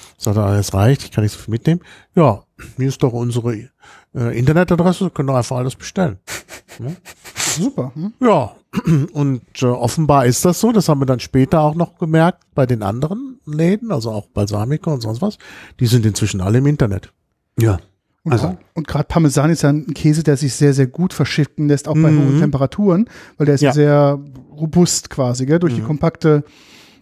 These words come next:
Speaker 2: ähm, durch die kom-, kompakte Substanz dieses Käses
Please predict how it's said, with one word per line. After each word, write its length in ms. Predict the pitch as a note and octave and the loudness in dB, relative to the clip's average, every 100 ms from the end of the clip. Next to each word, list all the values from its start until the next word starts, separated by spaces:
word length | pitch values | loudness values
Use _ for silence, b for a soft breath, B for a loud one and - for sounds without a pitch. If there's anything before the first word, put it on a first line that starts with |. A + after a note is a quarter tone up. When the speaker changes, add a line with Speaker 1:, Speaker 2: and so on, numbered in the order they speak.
| - | 0
Speaker 2:
ähm, 640 | D3+ D3 C#3+ D3 C#3+ C3+ _ _ _ _ _ - | 4 4 4 2 -2 -4 _ _ _ _ _ -18
durch 200 | - C#3+ | -6 -6
die 60 | - | -4
kom-, 320 | - - D3+ - | -6 -2 -2 -2
kompakte 360 | D3+ D#3+ - D#3 | -2 0 0 -4
Substanz 420 | - - D#3+ G#3 | -4 0 0 0
dieses 260 | G3 F#3+ | -2 -2
Käses 440 | - F3+ F3+ F3 | 2 2 4 2